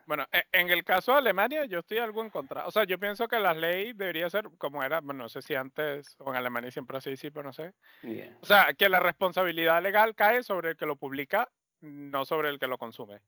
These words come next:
Speaker 1: Me parece que esa es la forma de ser. Y me parece que tu piratear no debería ser, bueno, no, no sé si debería ser un crimen. Bueno, en realidad no es un crimen, es una, una de estas cosas menores, ¿sabes?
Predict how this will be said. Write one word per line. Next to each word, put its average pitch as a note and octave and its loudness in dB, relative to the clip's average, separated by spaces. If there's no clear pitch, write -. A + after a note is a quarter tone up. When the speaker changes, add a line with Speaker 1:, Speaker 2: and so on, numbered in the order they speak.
Speaker 1:
Me E3 0
parece D#3 0
que F3 0
esa F3 -2
es E3 0
la E3 0
forma D#3+ -2
de C3 -8
ser. C3 -8
Y D#3+ -2
me D#3+ 4
parece D#3+ 2
que G3+ 2
tu A3 0
piratear F3+ 4
no E3+ -2
debería D#3 4
ser, F3+ 2
bueno, C#3 -10
no, C3+ -6
no C#3 -6
sé D3 -10
si D#3 -8
debería C#3 -4
ser D3 -6
un D3 -10
crimen. C#3 -8
Bueno, A#2+ -18
en E3+ -4
realidad D3+ 4
no E3 -2
es E3 -2
un F3 -6
crimen, D#3 -2
es C#3 -4
una, D3 0
una C#3+ -4
de C#3 2
estas D3+ -4
cosas D3+ 0
menores, C#3 -4
¿sabes? B2+ -14